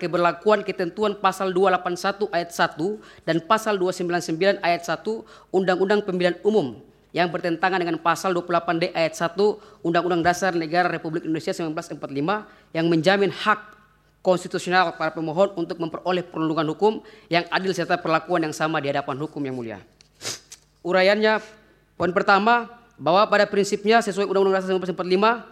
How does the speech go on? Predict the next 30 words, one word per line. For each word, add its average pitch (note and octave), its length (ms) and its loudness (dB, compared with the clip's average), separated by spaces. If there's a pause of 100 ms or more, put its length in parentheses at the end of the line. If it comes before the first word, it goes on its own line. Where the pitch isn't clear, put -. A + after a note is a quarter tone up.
(240)
pasal F3 240 2
satu G3 240 0
ayat F#3 240 -2
tiga G#3+ 160 2
secara F3+ 400 0
jelas F#3+ 320 2
menegaskan G3 640 0
Indonesia F3+ 320 0
adalah F3 160 0
sebagai E3 320 -8
negara D#3 260 -2
hukum. D#3 380 -2 (340)
Karena D#3 300 -2
itu, E3 240 -4
perlindungan F#3 420 -2
hukum G#3+ 480 0
dan F3+ 160 2
keadilan F3 640 2 (260)
merupakan F#3 480 0
syarat F#3 380 0
mutlak G#3 340 0
dalam F3 220 -2
mencapai F#3 400 -2
tegaknya F3+ 500 -2
negara E3 320 2
hukum F#3 320 2
yang D#3+ 160 2
dijamin F3 380 2
oleh D3+ 180 -2
konstitusi. C#3+ 640 -2